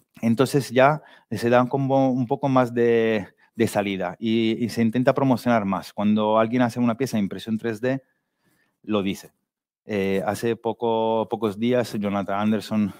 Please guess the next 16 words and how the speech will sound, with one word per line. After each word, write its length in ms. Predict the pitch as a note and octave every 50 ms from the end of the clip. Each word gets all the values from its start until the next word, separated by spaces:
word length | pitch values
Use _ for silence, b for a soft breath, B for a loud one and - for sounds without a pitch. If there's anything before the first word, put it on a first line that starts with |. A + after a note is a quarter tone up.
| - G#2
eh, 680 | A2 G2+ G2 F#2+ F#2 F#2 F#2 F#2 F#2 F#2 F#2 F#2+ F#2 F2+
publicó 360 | - G#2+ F#2+ G2 F#2+ - G#2+ G#2
una, 420 | G#2 G#2 G2+ G2+ G2 G2 G2+ G2+
un 200 | G#2 G2+ G2+ G2+
vídeo 440 | G#2 G#2 G#2 G2+ A2 A2 A2+ A2+ G#2+
de 100 | G#2 G2
una 120 | F#2+ G2
impresora 340 | F#2+ - F#2+ F2 - G#2 G2+
tres 180 | - G2+ G2 F2+
D 60 | G#2
imprimiendo. 480 | G2+ G2 - F#2+ F#2 G2 G2+ G2 F#2+
Para 140 | - F#2 F2
mí 100 | F2+ F#2+
ha 60 | G2
sido 180 | F2+ - G#2 G2+
un 340 | F#2+ G2+ G2+ G2 G2 F#2